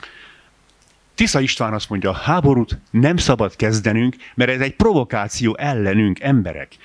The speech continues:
És mi, a monarchia, nem vagyunk felkészülve a háborúra. Valóban, ha megnézzük az egyes nagyhatalmakat, Oroszországot,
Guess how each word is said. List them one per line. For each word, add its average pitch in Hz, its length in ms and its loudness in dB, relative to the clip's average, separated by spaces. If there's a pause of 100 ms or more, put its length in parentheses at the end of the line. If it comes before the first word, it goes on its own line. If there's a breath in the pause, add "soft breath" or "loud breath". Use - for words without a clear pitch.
(220 loud breath)
És - 120 -2
mi, 135 180 4
a 123 120 -4
monarchia, 135 520 -2
nem 175 260 0
vagyunk 98 300 -2
felkészülve 110 720 0
a 92 80 -4
háborúra. 85 720 -6 (540 soft breath)
Valóban, 92 480 -2
ha - 120 -6
megnézzük 113 600 0 (840 loud breath)
az 113 160 -6
egyes 131 260 -2
nagyhatalmakat, 95 880 -4
Oroszországot, 101 1000 -4